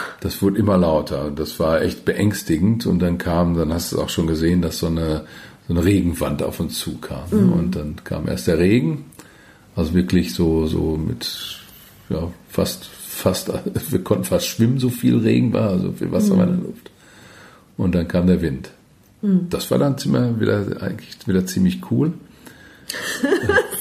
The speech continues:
Speaker 1: Wir, wir, wir haben's dann im, im, ähm, im Wind, im zweiten Reff, äh, ins Gleiten geschafft.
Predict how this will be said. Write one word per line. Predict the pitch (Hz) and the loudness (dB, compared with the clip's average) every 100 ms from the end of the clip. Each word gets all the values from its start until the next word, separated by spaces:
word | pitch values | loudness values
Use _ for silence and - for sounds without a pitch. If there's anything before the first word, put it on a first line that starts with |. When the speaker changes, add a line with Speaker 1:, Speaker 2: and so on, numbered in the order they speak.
| - - | -8 -4
Speaker 1:
Wir, | 104 95 - - | -2 -2 -6 -6
wir, | 104 98 - | -2 -2 0
wir | 95 | -2
haben's | 85 92 101 | -2 -4 -2
dann | 123 120 120 - | 0 0 -2 0
im, | 117 120 120 | 2 4 4
im, | 117 120 117 | 4 4 2
ähm, | 101 101 98 92 - - - | 2 2 2 -2 -8 -6 0
im | 120 101 | 2 4
Wind, | 104 160 185 185 - - | 2 4 4 2 -4 -2
im | 123 117 110 | 0 0 -4
zweiten | - 113 113 - | -4 -2 0 0
Reff, | 90 113 175 - - _ _ _ _ _ - | 2 2 0 -4 -16 _ _ _ _ _ 0
äh, | 117 110 110 | 4 4 4
ins | 123 - | 2 0
Gleiten | 104 71 82 | -2 -2 -6
geschafft. | 76 - - - - | -8 -8 -12 -16 -20